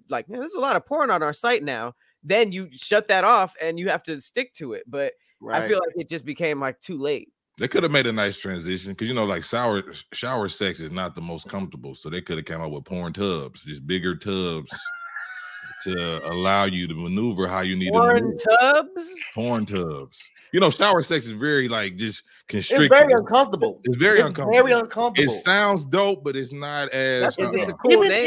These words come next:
Speaker 2: even if it
Speaker 1: porn
Speaker 2: was just a
Speaker 1: tub?
Speaker 2: step,
Speaker 3: Porn
Speaker 2: like a
Speaker 3: tub.
Speaker 2: step in the back of the tub.
Speaker 3: You need
Speaker 2: Imagine,
Speaker 3: that.
Speaker 2: like, y-, like, it's, uh, there's a place for you to put your foot just so she could be
Speaker 3: Mm-hmm.
Speaker 2: angled
Speaker 3: Yep.
Speaker 2: differently. And like
Speaker 3: Some
Speaker 2: Pat was saying, Pat was
Speaker 1: That's
Speaker 2: like, "You can't just
Speaker 1: fire.
Speaker 2: switch and go to furniture." Actually, sex furniture would be fire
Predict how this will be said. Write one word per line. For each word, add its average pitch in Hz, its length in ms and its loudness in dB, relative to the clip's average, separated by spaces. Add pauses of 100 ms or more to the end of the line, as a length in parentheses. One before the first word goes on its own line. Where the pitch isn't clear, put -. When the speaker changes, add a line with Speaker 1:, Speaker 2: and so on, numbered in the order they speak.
Speaker 2:
even 381 140 -2
if 359 60 0
it 349 40 -10
Speaker 1:
porn 359 120 4
Speaker 2:
was 254 140 4
just 330 140 -2
a 285 100 4
Speaker 1:
tub? 294 80 0 (160)
Speaker 2:
step, 320 240 2 (220)
Speaker 3:
Porn 143 140 -2
Speaker 2:
like 226 100 -2
a 196 40 -2
Speaker 3:
tub. - 20 -2
Speaker 2:
step 196 420 2
in 247 120 -2
the 208 80 0
back 202 320 2
of 240 60 -4
the 233 60 0
tub. 180 480 -2 (200)
Speaker 3:
You 113 160 -2
need 143 140 4
Speaker 2:
Imagine, 147 180 6
Speaker 3:
that. 104 120 0
Speaker 2:
like, 104 120 -6 (200)
y-, - 200 -20
like, 214 260 -2
it's, 202 280 -12
uh, 196 40 -4
there's 160 220 -10
a 160 40 -6
place 220 280 -8
for 220 80 -12
you 202 60 -10
to 170 60 -10
put 226 180 -10
your 185 100 -6
foot 214 280 -6 (280)
just 277 180 -8
so 262 100 -6
she 277 120 -10
could 220 140 -12
be 202 200 -12
Speaker 3:
Mm-hmm. 202 200 -4
Speaker 2:
angled 151 340 -6 (200)
Speaker 3:
Yep. 101 200 -2
Speaker 2:
differently. 127 380 0 (340)
And 185 100 2
like 190 160 4
Speaker 3:
Some - 120 -2
Speaker 2:
Pat 214 120 2
was 208 100 -8
saying, 226 140 -4
Pat 247 180 -2
was 220 80 -2
Speaker 1:
That's 180 100 0
Speaker 2:
like, 196 80 -2
"You 220 60 -8
can't 208 220 2
just 131 140 0
Speaker 1:
fire. - 20 -6
Speaker 2:
switch 214 160 -4
and 190 100 -8
go 202 100 0
to 175 140 -2
furniture." 214 440 -2
Actually, 185 340 -8
sex - 400 -8
furniture 262 400 -4
would 175 180 -8
be 226 260 -12
fire 226 440 0